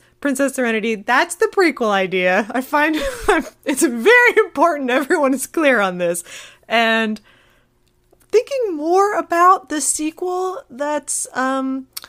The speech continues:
ah, clicky noise, two thousand years in the future, I think what I'm kind of envisioning is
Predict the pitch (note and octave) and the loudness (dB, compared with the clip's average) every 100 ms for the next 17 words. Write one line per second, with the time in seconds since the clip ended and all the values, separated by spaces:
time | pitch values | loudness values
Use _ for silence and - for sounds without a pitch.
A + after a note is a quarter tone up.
0 | _ _ _ _ _ _ _ _ G#3 G#3 | _ _ _ _ _ _ _ _ -16 -16
1 | - - F#3 F3+ D#3 D#3 - _ _ _ | -16 -10 -10 -10 -10 -12 -14 _ _ _
2 | _ _ _ _ _ - - - - C#4+ | _ _ _ _ _ -20 -18 -10 -4 0
3 | D#4 E4+ E4+ D#4+ E4 E4 E4 E4+ E4+ E4+ | 0 0 2 0 0 -4 -4 -6 -6 -10
4 | E4+ E4+ E4+ F#4+ F#4+ - C4+ - G#4+ B4+ | -8 -4 -4 -4 -6 -6 -10 -4 -2 0
5 | A#4+ A#4 F#4+ E4 - A3 A#3 A#3+ G#3+ D#3 | -2 -2 -8 -10 -6 -4 -4 -6 -8 -10
6 | E3 F3+ A3+ C4 C#4 - F#3+ | -10 -10 -8 -8 -8 -12 -14